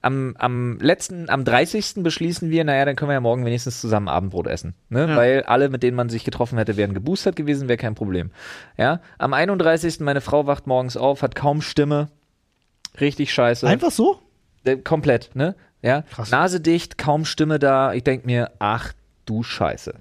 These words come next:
Speaker 2: Hm.
Speaker 1: Ja, Test gemacht, negativ.
Speaker 2: Hm.
Speaker 1: Zur Teststation gefahren, um einen zweiten Test zu machen, negativ.
Speaker 2: Hm.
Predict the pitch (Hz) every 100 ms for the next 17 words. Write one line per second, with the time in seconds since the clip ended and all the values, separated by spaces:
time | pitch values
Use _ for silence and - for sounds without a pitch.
0 | - 131 120 110 104 101 95 104 117 160
1 | 156 - 151 143 - - 107 107 160 -
2 | 82 - - 120 104 95 139 127 170 180
3 | - - 131 - 147 190 190 127 - 90
4 | 95 123 107 107 107 - 143 127 117 104
5 | - 107 104 104 123 127 - 92 104 95
6 | - 85 82 131 120